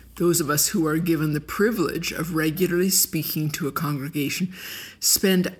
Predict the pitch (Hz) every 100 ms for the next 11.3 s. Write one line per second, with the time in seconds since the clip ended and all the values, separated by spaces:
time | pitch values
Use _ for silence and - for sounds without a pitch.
0 | - 170 165 160 147 143 - - - -
1 | 220 214 - 190 185 - 170 165 - 175
2 | 170 - - - - - - - - -
3 | 208 196 185 180 170 165 165 190 160 160
4 | 160 151 - - - - - 185 175 175
5 | 170 - - - 165 170 202 214 - 160
6 | 147 156 147 165 175 180 - - 160 156
7 | - - - 180 175 143 120 139 143 143
8 | 147 147 143 147 - - 165 151 104 -
9 | - - - - - - - _ _ _
10 | _ _ _ _ - 226 - 175 196 208
11 | - -